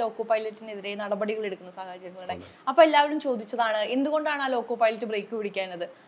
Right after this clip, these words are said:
Speaker 1: അദ്ദേഹത്തിന് ആ ട്രെയിൻ നിർത്തിക്കൂടായിരുന്നോ, ഒരു ജീവനല്ലേ അതും എന്നുള്ള രീതിയിൽ ഒരുപാട് വിമർശനങ്ങളാണ്. അങ്ങനെ നമ്മൾക്ക് വിചാരിക്കുന്ന സമയത്ത്, അല്ലെങ്കിൽ ഇപ്പൊ നമുക്ക് കാറിനൊക്കെ നമുക്ക് സഡൻ ബ്രേക്ക് ഇടാം, ഏ, അതുപോലെ നമുക്ക് ട്രെയിനിനെ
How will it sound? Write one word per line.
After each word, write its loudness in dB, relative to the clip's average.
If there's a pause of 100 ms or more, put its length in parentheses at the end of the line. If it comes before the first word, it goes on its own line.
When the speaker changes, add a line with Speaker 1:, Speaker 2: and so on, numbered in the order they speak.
(120)
Speaker 1:
അദ്ദേഹത്തിന് 2
ആ 4 (100)
ട്രെയിൻ 0
നിർത്തിക്കൂടായിരുന്നോ, 2 (400)
ഒരു 4
ജീവനല്ലേ 2 (100)
അതും 0 (120)
എന്നുള്ള -2
രീതിയിൽ -2
ഒരുപാട് 8
വിമർശനങ്ങളാണ്. 0 (360)
അങ്ങനെ 2 (100)
നമ്മൾക്ക് 4 (100)
വിചാരിക്കുന്ന 2 (100)
സമയത്ത്, -2
അല്ലെങ്കിൽ -2
ഇപ്പൊ -2
നമുക്ക് -2
കാറിനൊക്കെ 4
നമുക്ക് -4
സഡൻ 4 (120)
ബ്രേക്ക് -2
ഇടാം, 4 (400)
ഏ, -2 (200)
അതുപോലെ 4
നമുക്ക് 0 (320)
ട്രെയിനിനെ 0